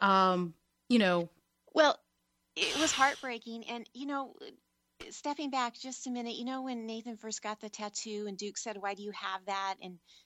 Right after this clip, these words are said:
Speaker 2: Nathan said, "If you're gonna die at the hands of somebody with this tattoo, I need to be on the approved list." Did you ever think, I mean, I speculated in our last podcast that it might be Nathan who has to kill him. But up until that point, did you ever think Nathan was the guy with the tattoo who was going to kill Duke?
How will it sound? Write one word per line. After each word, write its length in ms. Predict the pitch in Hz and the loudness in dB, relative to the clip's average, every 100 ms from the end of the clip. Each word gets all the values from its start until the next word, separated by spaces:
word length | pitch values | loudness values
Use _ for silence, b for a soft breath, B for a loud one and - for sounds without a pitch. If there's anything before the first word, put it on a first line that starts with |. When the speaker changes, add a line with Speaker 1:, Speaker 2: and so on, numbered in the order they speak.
| b | b
Speaker 2:
Nathan 260 | 202 196 208 | -6 -4 -6
said, 220 | 202 202 | -4 -4
"If 140 | 190 214 | -4 -6
you're 80 | |
gonna 180 | 214 214 | -4 -4
die 320 | 190 196 185 185 | -2 0 0 -2
at 100 | 185 | -6
the 60 | |
hands 300 | 175 180 180 | -10 -6 -6
of 60 | 180 | -6
somebody 260 | - 175 170 | -8 -6 -8
with 100 | 170 | -8
this 160 | 175 | -10
tattoo, 460 | - 175 - 185 170 | -6 -4 -2 -2 -2
I 160 | - 170 | -2 -2
need 160 | 180 175 | -2 -4
to 60 | |
be 120 | 185 | -4
on 140 | 170 170 | -4 -4
the 100 | 165 | -4
approved 420 | 147 - 190 185 | -6 -4 -4 -2
list." 320 | 190 190 - B B - | -4 -6 -8 B B -4
Did 160 | 277 | 0
you 120 | 294 - | 2 4
ever 220 | 269 359 | 2 2
think, 520 | - 294 269 269 - _ _ _ _ | -6 -6 -4 -4 -10 _ _ _ _
I 60 | 269 | 0
mean, 140 | 294 | 2
I 80 | 294 | 0
speculated 600 | - 311 370 311 254 226 | 2 0 0 -4 -2 -2
in 80 | 202 | -2
our 140 | 190 | -2
last 300 | 180 185 190 | 0 -2 -6
podcast 420 | - 156 - 156 - | -8 -8 -8 -12 -10
that 120 | 160 | -14
it 60 | |
might 180 | 147 165 | -12 -12
be 100 | - | -12
Nathan 320 | 165 160 - 160 | -12 -12 -12 -12
who 120 | 156 | -8
has 180 | 151 - | -8 -8
to 80 | - | -14
kill 240 | - 165 | -8 -6
him. 100 | 151 | -4
But 160 | 165 - - | -4 0 0
up 160 | 294 | 2
until 280 | 440 392 285 | 0 -2 -2
that 220 | 247 - - | -2 -2 -4
point, 320 | 277 254 - | -8 -8 -8
did 160 | 233 | -10
you 100 | 247 | -8
ever 180 | 254 285 392 | -10 -12 -12
think 180 | 339 330 | -12 -12
Nathan 460 | 220 190 - 330 320 | -8 -8 -6 -8 -6
was 160 | 262 | -8
the 80 | - | -8
guy 200 | 202 196 | -6 -6
with 120 | 247 | -6
the 80 | 247 | -10
tattoo 360 | 214 202 - 226 | -10 -10 -10 -8
who 80 | |
was 140 | 262 - | -8 -10
going 200 | 220 208 | -8 -10
to 60 | 208 | -10
kill 240 | - 220 | -8 -8
Duke? 420 | 214 202 311 _ | -6 -6 -6 _